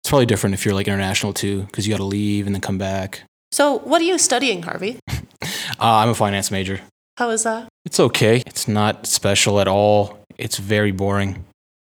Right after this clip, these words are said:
Speaker 1: Uh, but I do it. I just do it to do it. And I, I'm not one of those people who are like, "I gotta enjoy the thing that I'm studying in school," so.
Speaker 2: Do you want to go down that path for your career?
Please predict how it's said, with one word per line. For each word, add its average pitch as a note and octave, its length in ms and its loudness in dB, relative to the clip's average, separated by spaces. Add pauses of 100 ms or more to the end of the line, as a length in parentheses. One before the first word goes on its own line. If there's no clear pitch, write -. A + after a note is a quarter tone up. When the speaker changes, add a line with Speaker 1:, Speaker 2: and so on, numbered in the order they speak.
(320)
Speaker 1:
Uh, F#2+ 220 -2
but G#2 160 0
I G2+ 80 2
do G2 240 0
it. F#2 100 -4
I A#2 100 2
just A2 160 0
do A#2+ 160 4
it B2 120 0
to - 80 -4
do A2 200 2
it. B2 240 0 (200)
And G2+ 160 -2
I, G2+ 300 0
I'm A#2 80 2
not B2 280 2
one A#2 120 2
of - 20 2
those G#2+ 120 2
people G2+ 200 -4
who G2 80 0
are F#2+ 60 -2
like, F#2 240 -6
"I F#2+ 120 -4
gotta G2 300 -2
enjoy F#2+ 320 -4
the F#2 120 -6
thing G2 180 -6
that F#2+ 100 -6
I'm F#2+ 160 -6
studying G2 300 -2
in G2 60 -4
school," G#2+ 280 -2
so. - 280 -4 (800)
Speaker 2:
Do A#3 80 -2
you G3+ 500 -4 (240)
want G3 360 -2
to G3 120 -2
go F3+ 320 -2
down E3+ 560 -4 (180)
that - 240 -2
path E3+ 380 -4
for D#3+ 260 -6
your D#3+ 220 -6
career? E3+ 480 -4